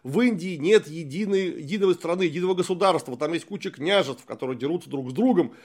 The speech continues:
И стоит просто нанести удар, Индия упадёт в руки Александра. И Александр ведёт войска ещё раз в поход через Гиндукуш.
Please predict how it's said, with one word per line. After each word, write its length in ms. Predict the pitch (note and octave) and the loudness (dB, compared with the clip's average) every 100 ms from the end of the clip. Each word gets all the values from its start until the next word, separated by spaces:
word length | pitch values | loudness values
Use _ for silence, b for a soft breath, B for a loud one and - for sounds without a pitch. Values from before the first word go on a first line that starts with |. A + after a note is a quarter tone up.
| B B B B | B B B B
И 100 | - | -10
стоит 380 | F3 A3 G#3+ - | -4 2 2 2
просто 400 | - C4+ C4+ - | -2 0 2 0
нанести 420 | E3+ E3 D#3+ - | -2 -4 -6 -6
удар, 540 | D#3 B2+ A#2+ G2+ E2 - _ _ _ _ _ | -4 -2 0 0 -2 -10 _ _ _ _ _
Индия 460 | - A3+ G#3 G3 | -8 -4 -2 -4
упадёт 760 | - - - C3 A2+ D3 G3+ G3+ - | -6 -6 -2 -2 0 2 2 -2 -14
в 140 | G2+ | -6
руки 340 | A#2+ C3+ - - | -6 -6 -12 -10
Александра. 800 | G#2+ A2 - F#2 F#2 F2 F#2 b b b | -8 -8 -10 -10 -8 -10 -14 b b b
И 80 | - | 0
Александр 560 | D#3 D#3+ F3 A#3 A#3+ D#3+ | 0 2 2 2 2 -2
ведёт 540 | A#2+ A2+ D#3+ G#3+ A3 | -4 2 8 8 6
войска 600 | A#2 B2 B2 - F3 F#3+ | 0 -4 -4 -2 2 2
ещё 640 | F3+ D3 D3 - F3+ G#3 E3+ | 2 -2 -6 2 6 6 6
раз 380 | D3+ F3+ E3+ | 4 2 0
в 60 | - | -6
поход 600 | _ C#3 - D#3+ C3+ - | _ -6 0 0 0 -2
через 320 | - E3+ D#3+ | -4 -2 -2
Гиндукуш. 800 | C3+ F3 E3 E3+ G3 D#3 - - | -2 -2 -2 -2 -4 -4 -6 -14